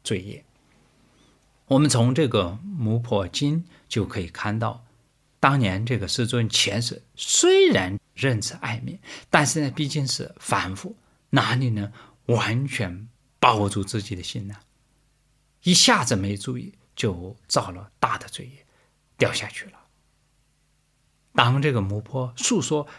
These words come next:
前世经历的时候，父王感到非常恐惧。为什么？因为自己并非这造呢，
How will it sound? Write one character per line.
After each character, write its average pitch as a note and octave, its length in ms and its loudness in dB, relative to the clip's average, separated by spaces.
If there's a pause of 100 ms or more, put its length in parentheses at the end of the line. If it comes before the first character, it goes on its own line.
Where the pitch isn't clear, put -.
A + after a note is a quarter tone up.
(200)
前 G2+ 280 2
世 G2 120 -4
经 A#2 220 -4
历 G#2 100 -4
的 F2+ 60 -6
时 - 160 -8
候， A2+ 220 -10 (180)
父 - 240 0
王 F2+ 240 2 (300)
感 A#2 240 4
到 F#2 120 -2
非 - 400 4
常 B2+ 220 0
恐 A#2 200 -8
惧。 - 260 -20
为 C4 180 4
什 G#3 140 2
么？ F#3+ 100 0 (240)
因 A#3 160 6
为 F3 80 6
自 G#3 200 2
己 F#3+ 260 0 (360)
并 C3+ 460 2
非 B2 180 0
这 C3 160 0
造 A#2 280 0
呢， G2 160 -8